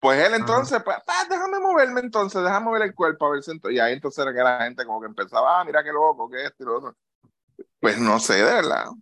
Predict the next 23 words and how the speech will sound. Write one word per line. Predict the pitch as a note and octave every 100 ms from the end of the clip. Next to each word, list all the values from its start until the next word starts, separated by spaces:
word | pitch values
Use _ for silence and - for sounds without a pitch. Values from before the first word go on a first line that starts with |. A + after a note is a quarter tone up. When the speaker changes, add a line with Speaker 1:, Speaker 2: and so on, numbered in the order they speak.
| _ -
Speaker 1:
Pero | C3 B2 A#2+
no, | A2+ G#2 C#3
es, | G#3+ C#3 -
es... | B2+ A#2+ _ _ _ _ _ _ _
vamos, | A2 C3 D#3+ F3+ D3
vamos, | D#3 E3+ G3 G3 F#3+ D#3 B2 G#2 F#2+ - - - - - _ - _ _ _ _ _ _
ay, | - B1+
que | A3
se | - G#2
joda, | D#2+ E2 C3 - A#1
es | D#2 F#2
patético, | F#3+ - - A#3+ C3+
de | F2+
verdad, | D#2 D#2 -
es | -
patético. | G3 G#2 - - - _ _ _ _ - - _ -
Es |
Speaker 2:
Hablando | C#3+ D3 D3 D#3 E3
de | E3+
Speaker 1:
patético, | E3+ A2 E3+ D#3+
de | A#2+
verdad, | F#2+ G2+ G3 -
pues, | G#2+